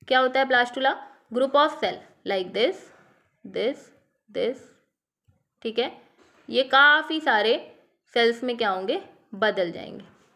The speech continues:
ठीक है। Don't be confused here। ये क्या होता है ना, ब्लास्टुला क्या होते हैं, ये डिफरेंशिएटेड सेल के एक पूरी तरीके से मास होते हैं जो कि अपने डिफरेंशिएटेड स्टेज में है, ठीक है। तो एक सिंगल सेल जो था,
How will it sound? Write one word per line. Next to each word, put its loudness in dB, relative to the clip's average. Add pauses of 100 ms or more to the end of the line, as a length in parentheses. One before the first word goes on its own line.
(200)
ठीक -4
है। -2 (200)
Don't -4
be -6
confused -4
here। -2 (760)
ये -2
क्या 2
होता 2
है 0
ना, 0
ब्लास्टुला 2
क्या 0
होते 0
हैं, -4
ये 0 (400)
डिफरेंशिएटेड 2
सेल 2
के -2
एक -6
पूरी -4
तरीके 0
से -2
मास 2
होते -6
हैं -2
जो -2
कि 0
अपने 0
डिफरेंशिएटेड -2
स्टेज -4
में -8
है, -16 (240)
ठीक -6
है। 0 (220)
तो 6
एक 2
सिंगल 2
सेल 2
जो 0
था, -2